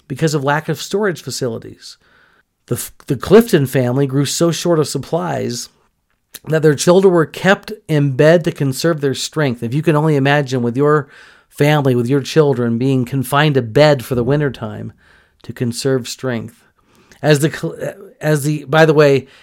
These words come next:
if it actually is frosty and freezes on July the fourth or fifth, you know that it's gonna be a really cold winter, right? As the individual and collective misery of the saints increased, murmuring began to emerge from their ranks. Some of the brethren asked for a meeting with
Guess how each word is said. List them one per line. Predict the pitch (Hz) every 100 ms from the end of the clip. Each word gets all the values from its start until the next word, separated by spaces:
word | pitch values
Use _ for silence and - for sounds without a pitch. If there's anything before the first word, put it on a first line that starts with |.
| _ _
if | 170 170
it | 170 156
actually | 151 156 - 165 156
is | 135
frosty | - - 143 139 139 - 170 175
and | 131
freezes | 120 - 135 143 139 151
on | 147 135
July | 123 127 120 135
the | 120
fourth | 117 120 120 135 123
or | 120
fifth, | - 120 135 - _ _ _ _ _
you | - 131
know | 139 131
that | 127
it's | 123
gonna | - 127
be | 127
a |
really | 123 123
cold | 117 127 117 110
winter, | 113 104
right? | 101 110 110 - _ _ _ _ - _ -
As | 151 135
the | 151
individual | 190 247 202 165 185
and | 190 -
collective | 165 175 175 160
misery | 147 160 170 165
of | 160
the | 147
saints | - 160 165 -
increased, | 139 - - 220 180 - 156
murmuring | 165 190 196 185
began | 165 147 151
to | 160
emerge | 156 147 151 135
from | 160
their | 160 165
ranks. | 220 190 - - - _ _ _ _ _ _ _ _ -
Some | - 160
of | 190
the |
brethren | 185 151 151 180
asked | 160 151 -
for | -
a | 180
meeting | 196 214 170 147
with | 151 135